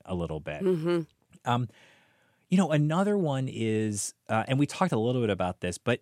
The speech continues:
Speaker 1: just realize that in complex systems, we're not gonna have all the answers. And so what we need to do is we need to try things. We need to try something, see how it works, and then reflect on that and kinda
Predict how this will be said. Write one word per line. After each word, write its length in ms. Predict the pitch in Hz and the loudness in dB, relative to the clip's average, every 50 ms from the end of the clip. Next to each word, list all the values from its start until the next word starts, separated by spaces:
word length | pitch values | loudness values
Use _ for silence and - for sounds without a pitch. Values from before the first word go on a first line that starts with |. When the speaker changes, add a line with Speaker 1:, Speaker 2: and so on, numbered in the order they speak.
| _ - 107 | _ -10 -2
Speaker 1:
just 320 | - 160 196 - - - - | 0 0 0 0 -4 -10 -10
realize 580 | 110 107 120 139 180 190 185 160 135 110 - - | -6 -4 -2 -2 -2 -2 -2 -2 -2 -4 -4 -2
that 200 | 117 107 98 - - - - _ _ _ - | 0 -2 -2 -2 -6 -18 -20 _ _ _ -2
in 100 | 151 170 | 0 0
complex 420 | - - 156 139 - 143 117 - | 0 0 -4 -2 -2 -2 -4 -4
systems, 520 | - 117 107 - - 110 104 101 95 - - _ _ | -4 -6 -4 -2 -2 0 0 0 -2 -6 -12 _ _
we're 260 | - 104 104 107 113 | -6 -6 -2 -2 0
not 260 | 113 113 113 117 123 - | 0 0 0 0 0 -2
gonna 140 | 120 104 90 | -2 -2 -2
have 160 | 95 92 85 | -2 -2 0
all 100 | 85 82 | 0 -2
the 160 | 82 82 80 | -2 -4 -8
answers. 400 | 78 - 85 - - - - - | -10 -12 -12 -12 -14 -14 -14 -12
And 100 | - 98 | -10 -8
so 120 | - - 117 | -4 -4 -2
what 220 | 127 170 202 - | -2 -2 -4 -2
we 100 | 185 151 | -2 -2
need 180 | 139 131 117 104 | -2 -2 -4 -4
to 60 | 92 | -6
do 260 | 87 95 95 95 90 | -4 -2 -2 -2 -2
is 140 | 87 85 - | -2 -4 -6
we 80 | - 92 | -4 -2
need 220 | 98 101 95 - - | -2 -2 -4 -4 -8
to 360 | - 104 95 90 90 87 - - - _ _ _ _ _ _ _ | -6 -4 -2 -2 -2 -4 -6 -10 -20 _ _ _ _ _ _ _
try 300 | - - - 110 98 95 | -12 -6 -2 0 0 0
things. 420 | 85 - - 76 - - - - - | 0 -2 -8 -16 -16 -16 -20 -10 -6
We 80 | 98 | -4
need 200 | 101 101 98 - - | -2 -2 -4 -4 -6
to 400 | - 107 95 92 92 90 90 90 - - _ _ _ | -6 -4 -2 0 0 0 -2 -4 -6 -14 _ _ _
try 240 | - - - 143 160 | -8 -2 0 0 0
something, 380 | 160 - 160 135 - 127 113 98 | 0 -2 -4 -2 -2 -2 -2 -2
see 220 | - - - 143 131 | -4 -2 0 0 0
how 200 | 123 127 117 113 | 2 2 0 0
it 80 | 95 92 | 0 0
works, 480 | 92 92 92 87 - - - - - - _ _ _ - | 0 0 0 0 -2 -6 -10 -10 -10 -14 _ _ _ -4
and 200 | 101 101 104 101 | -2 0 0 2
then 400 | 95 95 95 95 95 95 87 - _ _ | 2 2 2 2 0 0 -2 -6 _ _
reflect 560 | - 107 120 120 - - - 226 254 - - - | -6 -2 -2 -2 -2 -2 -2 -4 -4 -2 -2 -2
on 180 | 95 90 80 | -2 -2 -2
that 320 | 80 80 156 165 185 - - _ _ _ _ - | -4 -6 -6 -6 -6 -8 -10 _ _ _ _ -6
and 140 | 113 120 - | -4 -4 -4
kinda 300 | - 127 127 123 120 | -4 -2 -2 -2 -2